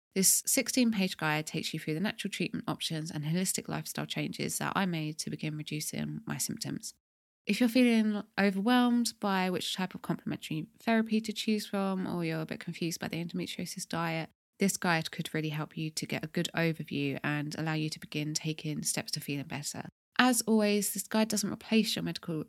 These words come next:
treatment, and it's not intended to treat or cure endometriosis, but it does provide you with options that helped me to live well with endometriosis, so you can begin experimenting and finding out what works for you. To download, just head to the show notes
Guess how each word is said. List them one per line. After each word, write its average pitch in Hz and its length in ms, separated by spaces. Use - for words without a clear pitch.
treatment, 180 500
and 165 140
it's - 220
not 185 180
intended 175 480
to - 80
treat - 260
or - 120
cure 208 280
endometriosis, 165 800
but 147 160
it 190 160
does 202 200
provide 170 420
you 160 60
with 156 120
options 151 360
that 151 120
helped - 300
me 170 180
to 165 160
live 147 220
well 143 160
with 143 100
endometriosis, 147 760
so 151 280
you 196 280
can 156 420
begin 147 580
experimenting 147 840
and 147 80
finding 143 320
out - 120
what - 160
works - 260
for - 120
you. - 180
To 220 100
download, 247 640
just 214 220
head 208 200
to 196 380
the 185 200
show 214 180
notes 208 360